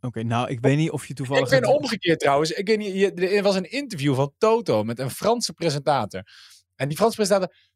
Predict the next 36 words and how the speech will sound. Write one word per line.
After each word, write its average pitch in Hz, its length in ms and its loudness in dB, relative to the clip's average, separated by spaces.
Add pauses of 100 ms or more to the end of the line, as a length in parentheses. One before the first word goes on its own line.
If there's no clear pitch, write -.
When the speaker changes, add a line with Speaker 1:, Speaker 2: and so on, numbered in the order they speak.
(140)
Speaker 2:
vroeg 165 520 2
alleen 196 320 2
maar 214 140 0
naar 180 180 0
Lewis. 92 520 -8 (160)
Die 165 140 2
vroeg 208 180 2
alleen 214 140 4
maar 202 80 0
naar 185 100 0
Lewis. 220 180 0
Het, 165 200 -8
het 185 140 -8
ging 208 160 -2
een 196 60 -4
kort 247 180 0
stukje 202 220 -2
over 165 180 2
Lewis 202 160 0
en 190 80 -2
daarna 190 200 2
zei 175 120 -2
hij: 175 100 -10
"Dankjewel 165 580 0
en 160 100 -2
we 147 60 -4
zien 147 160 -4
je 147 80 -4
volgende 135 320 -2
week 127 180 0
weer 131 160 -2
op 120 100 -10
het 120 120 -10
circuit." - 600 -12
Waarop 135 300 0
Toto 190 540 0